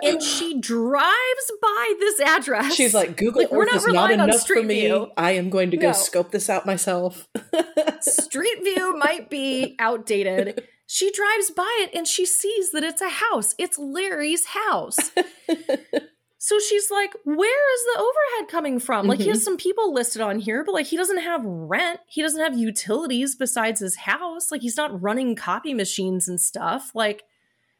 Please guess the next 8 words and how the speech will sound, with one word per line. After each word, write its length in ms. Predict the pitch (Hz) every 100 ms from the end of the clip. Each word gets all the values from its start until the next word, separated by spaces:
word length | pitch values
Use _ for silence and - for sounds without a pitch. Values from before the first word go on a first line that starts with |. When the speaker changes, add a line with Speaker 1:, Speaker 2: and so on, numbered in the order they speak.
| _
Speaker 1:
where 260 | 226 349 440
is 120 | 427
the 140 | 427 -
overhead? 840 | 453 539 427 349 208 175 170 - _ _ _ -
She's 240 | - 302
also 260 | 302 370 339
totally 440 | - 269 247 214
appalled 580 | 196 - 185 180 190